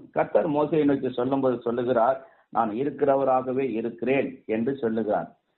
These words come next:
அபியாம் தன் தேவனுக்கு கர்த்தருக்கு முன்பாக உத்தமமாய் இருக்கவில்லை என்று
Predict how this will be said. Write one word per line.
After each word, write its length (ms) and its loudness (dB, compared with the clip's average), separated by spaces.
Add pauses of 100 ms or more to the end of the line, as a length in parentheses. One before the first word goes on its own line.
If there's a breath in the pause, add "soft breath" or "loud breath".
(200)
அபியாம் 640 2
தன் 240 2
தேவனுக்கு 520 2
கர்த்தருக்கு 560 0
முன்பாக 560 0
உத்தமமாய் 640 0
இருக்கவில்லை 540 2
என்று 280 0